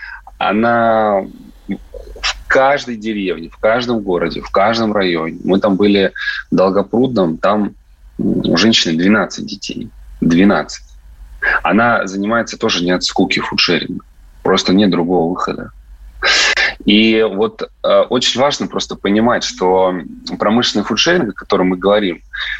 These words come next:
это крайне, ну, полезная социальная, э, технология поддержки людей.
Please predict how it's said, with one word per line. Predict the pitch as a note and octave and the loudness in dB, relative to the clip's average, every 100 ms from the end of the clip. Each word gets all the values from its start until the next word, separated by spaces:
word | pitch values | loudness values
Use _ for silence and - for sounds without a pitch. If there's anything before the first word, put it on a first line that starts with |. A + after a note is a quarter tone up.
| - - | -12 -4
это | G#2 A#2 - A2 G#2 - _ - - - | -2 0 2 2 2 -4 _ -20 -20 -8
крайне, | - A2 B2 A#2+ F#2+ D#2+ | 0 2 2 0 -4 -10
ну, | D#2+ F2+ | -10 -10
полезная | G#2+ F#2+ F2+ A2 B2+ G#2+ E2 | -2 0 2 2 2 0 -4
социальная, | - A2 - G2 F#2+ G#2 F#2 E2 - _ _ - - - | 0 -2 2 2 4 2 0 -4 -10 _ _ -20 -20 -6
э, | - E2 - - - - | 0 2 0 -2 -10 -8
технология | - - G2+ F#2+ G#2 G2 E2+ - - _ - | -4 0 2 4 4 2 -4 -8 -14 _ -4
поддержки | F2 E2+ G2 G#2+ - | -4 0 0 0 -2
людей. | F2 E2+ F2 D#2+ | -2 0 0 0